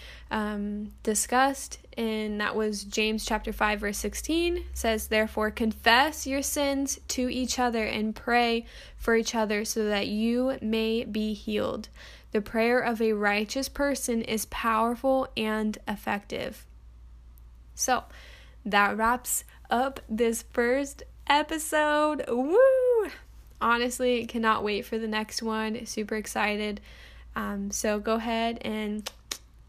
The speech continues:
enjoy your week. Just enjoy your week and have a blessed week doing whatever you're doing, whether it's working or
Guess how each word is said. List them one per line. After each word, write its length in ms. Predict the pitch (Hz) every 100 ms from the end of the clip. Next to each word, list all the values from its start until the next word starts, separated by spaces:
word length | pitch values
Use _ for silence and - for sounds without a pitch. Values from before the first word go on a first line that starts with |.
| - -
enjoy 320 | 214 208 240 294
your 160 | 294
week. 420 | 262 240 202 - -
Just 200 | 240 226
enjoy 300 | 262 240 277
your 160 | 294 277
week 320 | 285 202 -
and 120 | 214 220
have 380 | 226 233 233 -
a 140 | 220
blessed 760 | 196 214 220 226 247 - - - - - - - - -
week 460 | 214 240 233 - - - - - 226 208 202
doing 260 | - 269 269
whatever 320 | 269 254 247
you're 140 | 247 240
doing, 480 | 240 233 226 226
whether 240 | 220 185 185
it's 120 | 190
working 760 | 214 226 240 233 240 233 233 233 - - -
or 520 | - 202 190 190 190